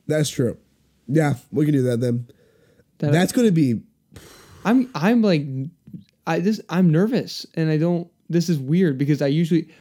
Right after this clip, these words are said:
Speaker 2: like, I was full on excited
Speaker 1: Oh,
Speaker 2: for Infinity
Speaker 1: Infinity
Speaker 2: War.
Speaker 1: War, I, I couldn't, I was jumping out of my pants.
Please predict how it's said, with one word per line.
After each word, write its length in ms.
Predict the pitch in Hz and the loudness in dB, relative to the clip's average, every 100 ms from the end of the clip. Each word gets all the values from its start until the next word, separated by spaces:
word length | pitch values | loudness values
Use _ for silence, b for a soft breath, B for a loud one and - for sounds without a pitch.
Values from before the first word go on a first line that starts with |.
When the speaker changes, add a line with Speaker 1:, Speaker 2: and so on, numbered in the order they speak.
| - | -2
Speaker 2:
like, 160 | 160 | 0
I 80 | 160 | 4
was 300 | 214 220 196 _ _ _ _ _ | 4 4 2 _ _ _ _ _
full 180 | - 185 | 0 2
on 100 | 185 | 4
excited 400 | 156 139 151 156 | 2 0 2 6
Speaker 1:
Oh, 80 | 185 | 6
Speaker 2:
for 80 | 165 | 4
Infinity 280 | 147 160 214 | 4 4 6
Speaker 1:
Infinity 60 | |
Speaker 2:
War. 140 | 240 170 | 6 4
Speaker 1:
War, 240 | 147 147 | 4 0
I, 120 | 127 | 0
I 40 | 135 | -2
couldn't, 300 | - 160 135 | 2 0 2
I 120 | 135 | 0
was 160 | 165 127 | 0 0
jumping 360 | - 139 139 | 0 0 2
out 80 | 135 | 0
of 60 | 123 | 0
my 80 | 113 | -2
pants. 400 | 127 131 87 | -2 -2 -4